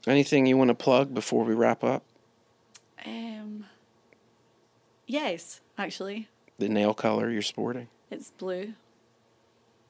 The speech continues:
Speaker 1: What's it called?
Speaker 2: It's, uh, from the Scottish collection. It's to do with Nessie. It's
Speaker 1: Yeah.
Speaker 2: like Nessie something.
Speaker 1: You're
Speaker 2: Um,
Speaker 1: really overdoing this Scottish thing.
Speaker 2: Oh my gosh! I would,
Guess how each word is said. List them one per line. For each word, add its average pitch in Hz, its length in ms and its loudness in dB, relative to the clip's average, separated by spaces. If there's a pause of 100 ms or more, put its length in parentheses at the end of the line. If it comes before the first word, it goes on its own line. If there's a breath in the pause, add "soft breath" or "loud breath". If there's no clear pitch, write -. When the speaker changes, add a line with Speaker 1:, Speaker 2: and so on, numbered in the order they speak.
(200)
Speaker 1:
What's 127 220 -4
it - 100 -8
called? - 300 -6 (340)
Speaker 2:
It's, - 340 -12 (180)
uh, 196 200 -4 (160)
from 220 240 -6
the 220 60 -4
Scottish 202 440 0
collection. 185 340 -2
It's - 220 -6
to 190 80 -4
do 185 40 -6
with 180 120 -10
Nessie. 180 460 -10
It's - 120 -10
Speaker 1:
Yeah. 196 240 -6
Speaker 2:
like 175 160 -12 (160)
Nessie 180 300 -16
something. 196 380 -16 (400 loud breath)
Speaker 1:
You're 107 140 -2
Speaker 2:
Um, 110 60 2
Speaker 1:
really 110 260 6
overdoing 92 580 0
this 87 120 -4
Scottish - 520 -8
thing. - 200 -16 (560)
Speaker 2:
Oh 208 60 -14
my 196 180 -10
gosh! 160 440 -12
I 233 280 4 (140)
would, 214 220 2